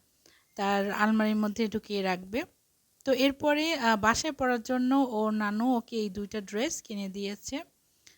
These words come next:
তো ওই যে এই ওয়ারড্রোবটার মধ্যে আমার মেয়ে এক এক করে, আহ, সবার দেয়া ড্রেসগুলো ও জমাচ্ছে, আর আমাকে বলছে আমি যাতে একটু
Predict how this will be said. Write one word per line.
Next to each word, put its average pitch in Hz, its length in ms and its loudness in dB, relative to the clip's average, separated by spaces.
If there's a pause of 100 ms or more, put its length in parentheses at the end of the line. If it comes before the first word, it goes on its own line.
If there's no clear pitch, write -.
(140)
তো 262 100 -2
ওই 269 80 2
যে 294 180 -2
এই 262 260 0
ওয়ারড্রোবটার 247 560 2
মধ্যে 254 320 0
আমার 247 260 2
মেয়ে 254 240 0
এক 254 260 -4
এক 240 80 -6 (100)
করে, 254 300 0 (460)
আহ, 202 260 -2
সবার 262 500 4
দেয়া 233 220 4
ড্রেসগুলো 220 760 0
ও 202 320 2 (100)
জমাচ্ছে, 220 640 -2 (380)
আর 202 140 2
আমাকে 208 280 -2
বলছে 202 380 -6
আমি 208 200 -2
যাতে 196 260 -6
একটু 285 360 -8